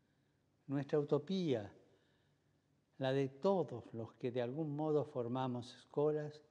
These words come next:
es crear con esta educación una cultura del encuentro.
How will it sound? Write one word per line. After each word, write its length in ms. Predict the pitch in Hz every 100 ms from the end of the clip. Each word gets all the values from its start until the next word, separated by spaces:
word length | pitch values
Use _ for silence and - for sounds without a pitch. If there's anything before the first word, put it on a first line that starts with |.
| _ _ _
es 220 | 156 160 -
crear 640 | 147 147 127 110 98 101 -
con 220 | 123 123
esta 320 | 135 - 120
educación 800 | 117 117 117 107 - 143 156 151 - - _ _ _ _
una 260 | 143 151 151
cultura 760 | 147 135 123 170 175 131 110
del 200 | 113 113
encuentro. 1080 | 113 107 107 127 127 113 95 98 - -